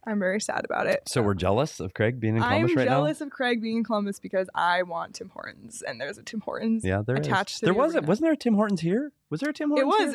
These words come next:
Speaker 2: here?
Speaker 1: inside Gila River Arena,
Speaker 2: Oh, yeah,
Speaker 1: and then
Speaker 2: yeah,
Speaker 1: they
Speaker 2: yeah.
Speaker 1: replaced it with Dunkin' Donuts. It's
Speaker 2: Yep.
Speaker 1: fine. I'm, I'm fine.
Speaker 2: Sorry.
Speaker 1: Um, anyway, I've also seen a lot of comments about my shirt. This shirt,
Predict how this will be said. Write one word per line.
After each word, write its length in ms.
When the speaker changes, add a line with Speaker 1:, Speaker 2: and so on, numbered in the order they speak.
Speaker 2:
here? 80
Speaker 1:
inside 320
Gila 260
River 220
Arena, 280
Speaker 2:
Oh, 40
yeah, 140
Speaker 1:
and 80
then 80
Speaker 2:
yeah, 20
Speaker 1:
they 60
Speaker 2:
yeah. 100
Speaker 1:
replaced 360
it 60
with 140
Dunkin' 320
Donuts. 480
It's 60
Speaker 2:
Yep. 100
Speaker 1:
fine. 280
I'm, 360
I'm 100
fine. 380
Speaker 2:
Sorry. 120
Speaker 1:
Um, 360
anyway, 240
I've 160
also 200
seen 140
a 80
lot 220
of 60
comments 360
about 240
my 100
shirt. 480
This 340
shirt, 540